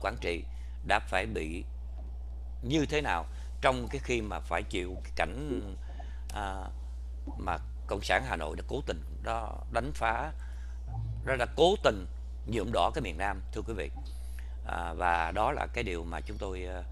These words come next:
mong rằng cái hôm đó quý vị cũng có thể theo dõi trên livestream của anh Vượng Tất Nguyễn.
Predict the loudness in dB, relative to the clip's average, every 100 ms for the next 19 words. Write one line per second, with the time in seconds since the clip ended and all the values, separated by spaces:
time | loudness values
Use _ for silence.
0 | -8 -6 -6 -6 -6 -6 2 4 8 8
1 | 8 0 2 4 4 4 6 6 6 2
2 | -6 -2 2 2 0 -2 -2 0 0 2
3 | 0 0 0 4 4 2 4 6 6 0
4 | -8 -8 -8 -8 -4 2 2 4 0 0
5 | -2 0 2 4 2